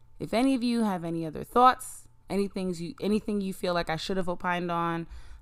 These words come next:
I should be talking about, anything I missed or left out,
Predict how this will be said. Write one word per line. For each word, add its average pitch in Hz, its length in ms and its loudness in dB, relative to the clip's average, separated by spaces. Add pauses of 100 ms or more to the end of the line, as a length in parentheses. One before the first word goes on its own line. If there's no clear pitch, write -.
I - 40 -8
should 196 220 2
be 185 80 2
talking 170 380 2
about, 143 480 -2
anything 156 360 -4
I 147 80 -2
missed 151 320 -2
or 156 60 -4
left 147 300 -6
out, 135 360 -4